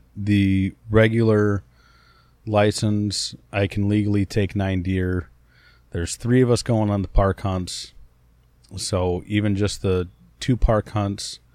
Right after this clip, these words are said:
that's, uh, six times three. That's eighteen deer that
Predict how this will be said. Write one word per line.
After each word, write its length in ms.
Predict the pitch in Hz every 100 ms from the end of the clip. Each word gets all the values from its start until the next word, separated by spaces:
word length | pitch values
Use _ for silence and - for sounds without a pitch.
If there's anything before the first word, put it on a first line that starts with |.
| _ _ _ _
that's, 280 | 92 90 -
uh, 400 | 101 92 92 90 - _
six 360 | - - 139 -
times 400 | 113 90 85 -
three. 460 | 143 147 143 127 - _ _ _ _
That's 360 | 101 92 - - _
eighteen 600 | 135 139 - 147 139 123
deer 480 | 110 117 107 92 82 - - _
that 240 | 98 92